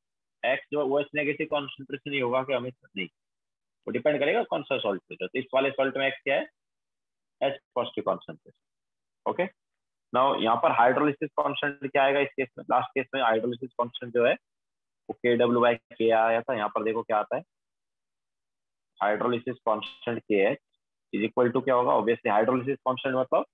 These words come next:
जो hydrolysis वाली reaction, उसका equilibrium constant, ये हम बोल सकते हैं, ये जो हमने reaction लिखी है, इसका कांस्टेंट, इसका equilibrium constant। तो क्या हो गया ये, this is एन एच फ़ोर ओ एच concentration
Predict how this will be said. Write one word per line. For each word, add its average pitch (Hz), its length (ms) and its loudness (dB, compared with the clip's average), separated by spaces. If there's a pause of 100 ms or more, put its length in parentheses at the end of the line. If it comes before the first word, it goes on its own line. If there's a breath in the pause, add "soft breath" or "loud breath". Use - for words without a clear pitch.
(920)
जो 113 60 -4
hydrolysis 123 680 0
वाली 131 180 2
reaction, 127 320 -2
उसका 123 180 -4
equilibrium 120 440 -2
constant, - 420 -10 (640)
ये 101 60 -4
हम 107 120 -4
बोल 117 140 2
सकते 123 240 -2
हैं, 131 60 4
ये 131 80 4 (140)
जो 127 80 4
हमने 127 160 2
reaction 120 320 0
लिखी 110 180 -4
है, 123 60 -2
इसका - 180 -8
कांस्टेंट, - 420 -8 (1080)
इसका 104 180 -4
equilibrium 92 500 0
constant। - 380 -8 (140)
तो - 60 -8
क्या 117 160 2
हो 110 280 2
गया 117 120 4
ये, 151 140 -2 (480)
this - 180 -8
is - 100 -10
एन 101 120 0
एच 110 160 -4
फ़ोर 113 120 0
ओ 104 140 2
एच 113 180 -2
concentration 120 640 -4